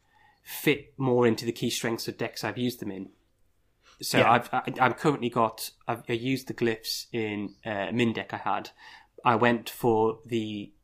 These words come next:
Speaker 1: Finding Clues upgrade, is that
Speaker 2: Guiding
Speaker 1: Guiding
Speaker 2: Stones.
Speaker 1: Stones, yeah. Because that played into the strengths I had with her. And then with Ursula, I actually used Shrewd Analysis because I think both of the glyphs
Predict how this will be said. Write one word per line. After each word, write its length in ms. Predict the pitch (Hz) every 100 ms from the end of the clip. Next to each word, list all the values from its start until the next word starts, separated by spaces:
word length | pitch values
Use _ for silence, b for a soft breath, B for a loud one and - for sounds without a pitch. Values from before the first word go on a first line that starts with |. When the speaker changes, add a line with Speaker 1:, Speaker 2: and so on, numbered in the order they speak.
| _ _ _ 127
Speaker 1:
Finding 400 | - 135 110 110
Clues 500 | 104 - 120 104 101 -
upgrade, 560 | - - 101 95 - - _ _ -
is 80 | -
that 300 | 98 - - _ _ _
Speaker 2:
Guiding 320 | - 127 113 107
Speaker 1:
Guiding 320 | 123 113 104
Speaker 2:
Stones. 440 | 101 - 98 95 95
Speaker 1:
Stones, 40 |
yeah. 180 | 107 95 - _ _ _ -
Because 200 | 139 135
that 180 | 143 -
played 220 | 147 135
into 220 | 113 107
the 80 | 113
strengths 340 | - 131 110
I 60 | 110
had 160 | 110 104
with 120 | 95
her. 260 | 117 95 - _ _ -
And 140 | -
then 320 | 123 117 113 104
with 200 | 113 113
Ursula, 420 | 131 143 113 98
I 140 | 101 110
actually 320 | 120 - 110
used 240 | 107 104
Shrewd 180 | - 107
Analysis 460 | 104 139 117 98 -
because 600 | - - 104 98 - - -
I 40 |
think 280 | - 104 -
both 280 | 113 139 -
of 160 | 98 98
the 60 |
glyphs 520 | 101 98 - - -